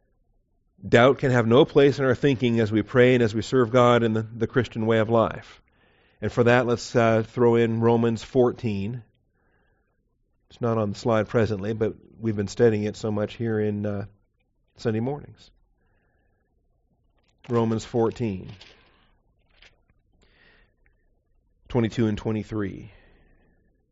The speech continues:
"The faith which you have, have as your own conviction before God.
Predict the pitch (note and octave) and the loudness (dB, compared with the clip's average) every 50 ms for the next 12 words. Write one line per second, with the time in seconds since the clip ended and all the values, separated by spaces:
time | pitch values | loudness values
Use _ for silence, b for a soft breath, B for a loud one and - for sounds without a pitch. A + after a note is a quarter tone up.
0 | _ _ _ _ _ _ _ _ _ _ _ _ _ _ _ _ _ _ _ - | _ _ _ _ _ _ _ _ _ _ _ _ _ _ _ _ _ _ _ -6
1 | A2 G#2 - D3 C3+ D3+ D3+ - - D#3 D3 C#3+ - - C#3 C#3+ D3 C#3+ A2+ B2+ | -6 2 6 6 6 6 6 4 0 -2 -2 -2 -4 -6 -4 -2 -2 0 0 0
2 | C3+ B2 A2+ A2+ A2 A2 A2 A#2 C#3+ C3 - - B2 A#2+ B2 B2+ C3+ C3 C3 A2+ | 0 2 2 2 0 0 0 0 0 0 -2 -2 -2 0 0 0 2 0 0 0
3 | A2 A#2 A2+ A2+ A#2 A#2+ C3 B2 - D3+ D3+ C3+ B2 A2+ - - B2 A#2 A2+ - | 0 0 0 0 0 0 -2 -2 -4 -2 0 2 2 2 2 0 -4 -4 -4 -2
4 | - B2+ B2 A#2+ B2 C#3 B2+ A2+ G#2 G2 G2 F#2+ | -2 -2 0 0 0 0 0 0 -2 -4 -8 -10